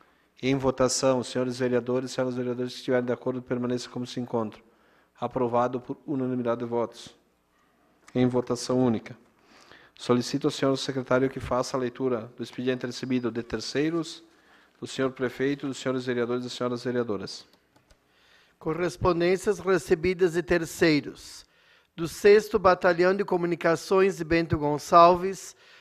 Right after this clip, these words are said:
Speaker 2: convidando para o almoço de apresentação dos novos comandantes.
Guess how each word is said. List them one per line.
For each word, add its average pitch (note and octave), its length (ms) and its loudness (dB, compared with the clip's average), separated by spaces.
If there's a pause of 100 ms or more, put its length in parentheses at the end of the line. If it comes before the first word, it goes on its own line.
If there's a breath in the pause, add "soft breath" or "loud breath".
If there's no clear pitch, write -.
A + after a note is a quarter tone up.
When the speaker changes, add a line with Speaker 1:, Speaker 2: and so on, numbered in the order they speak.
(120 soft breath)
Speaker 2:
convidando G3+ 760 4
para F3 240 6
o E3+ 40 8
almoço F#3+ 580 6
de F3+ 140 4
apresentação F#3 920 2
dos F3+ 220 -4
novos F3+ 480 6
comandantes. E3 1040 2